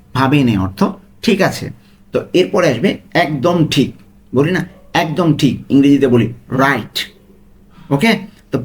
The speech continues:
পারফেক্ট, পারফেক্ট বলি যে পারফেক্ট, একদম ঠিক। এটা ইতালিয়ান কি হবে? পেরফেত্তো। পেরফেত্তো অর্থ একদম ঠিক অথবা পারফেক্ট, আমরা ইংরেজিতে বলি। পেরফেত্তো এর ইতালিয়ান হবে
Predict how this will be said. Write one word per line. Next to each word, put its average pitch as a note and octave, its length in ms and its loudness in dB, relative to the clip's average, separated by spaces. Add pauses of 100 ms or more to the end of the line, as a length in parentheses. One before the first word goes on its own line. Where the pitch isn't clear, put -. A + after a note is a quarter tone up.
পারফেক্ট, D#3 540 0
পারফেক্ট D#3+ 360 2
বলি G2 120 0
যে G2+ 260 -4
পারফেক্ট, D#3 640 0 (340)
একদম D#3 460 2
ঠিক। - 240 -2 (220)
এটা A2 180 0
ইতালিয়ান C3+ 420 2
কি E3 120 0
হবে? E3+ 280 2 (720)
পেরফেত্তো। F#3+ 1040 0 (680)
পেরফেত্তো G3 960 0
অর্থ A#2 320 0 (400)
একদম D3+ 460 2
ঠিক B2+ 340 0 (400)
অথবা C#3 400 0 (280)
পারফেক্ট, D3+ 680 0
আমরা A2+ 160 2
ইংরেজিতে A2+ 400 2
বলি। F2 280 -4 (480)
পেরফেত্তো G3+ 840 0 (100)
এর G#2+ 120 2
ইতালিয়ান A2 440 0
হবে A#2+ 200 2